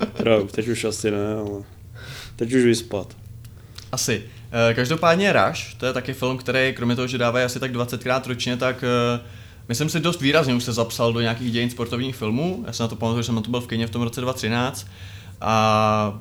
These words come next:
Speaker 2: za mě to je super film, ale zase, jo, když jsme tady zmínili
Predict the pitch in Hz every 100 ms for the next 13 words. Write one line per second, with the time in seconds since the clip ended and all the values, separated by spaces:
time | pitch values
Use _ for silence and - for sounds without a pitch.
0 | - - - 127 147 175 170 160 185 208
1 | 123 101 131 - 123 139 151 127 98 101
2 | 104 120 127 127 131 131 131 139